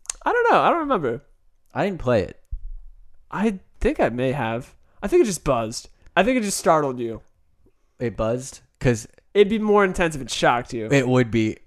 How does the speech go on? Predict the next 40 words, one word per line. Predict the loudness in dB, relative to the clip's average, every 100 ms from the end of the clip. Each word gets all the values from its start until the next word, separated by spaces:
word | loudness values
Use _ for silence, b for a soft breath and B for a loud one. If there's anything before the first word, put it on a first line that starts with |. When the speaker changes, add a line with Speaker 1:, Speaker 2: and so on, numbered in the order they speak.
| -2
Speaker 1:
That | 2 2
would | 0 -2
be | -4 0
kinda | 0 0
fun. | 0 -2 -2 -8 -8 -6
Speaker 2:
As | 0 0 0
a | -2
five-year-old, | 0 2 2 2 2
I | 2
don't | -2 -2
think | -2
I |
would | -2
have | -2
enjoyed | -4 -2 0 0
that. | -4 -6
<laughs> | -8 -8 0
Speaker 1:
That's | 0 2
true. | -2 -4
It | 0
doesn't, | 4 6 6 2 2
it's | 0 4
not | 4
like | 4
it |
hurts | 2 0
that | -2 -4
bad. | -4 -6
It's | -2
like | -2
those | 0 0
little | 0 0 -4 -6
clicky | -4 -2 -2
shock | 2 2 2
pens. | 0 0 -4 0
Speaker 2:
I |
don't | 2 2
care | 0
what | 2
you, | 0